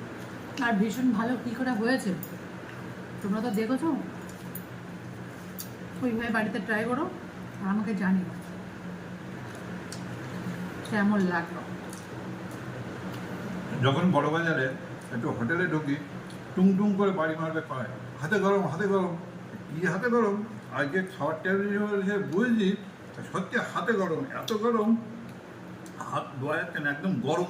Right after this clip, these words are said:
Speaker 2: গরম খাবার সার্ভ করেছে তোর মা আজকে, একদম হাতে গরম।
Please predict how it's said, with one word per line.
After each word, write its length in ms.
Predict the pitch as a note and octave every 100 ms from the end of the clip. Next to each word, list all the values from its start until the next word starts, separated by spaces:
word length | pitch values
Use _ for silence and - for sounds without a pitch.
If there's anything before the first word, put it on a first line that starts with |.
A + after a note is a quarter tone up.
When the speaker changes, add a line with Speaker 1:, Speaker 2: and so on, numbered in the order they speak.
| E3+
Speaker 2:
গরম 240 | F#3 F#3+ E3
খাবার 180 | D#3+ D#3 -
সার্ভ 140 | - -
করেছে 280 | E3+ D3+ C3+
তোর 180 | B2
মা 160 | A#2 G#2+
আজকে, 380 | G#2+ G2+ - G2+ - - - - -
একদম 240 | A2 D#3+ C3+ -
হাতে 180 | D#3+
গরম। 240 | F#3+ G2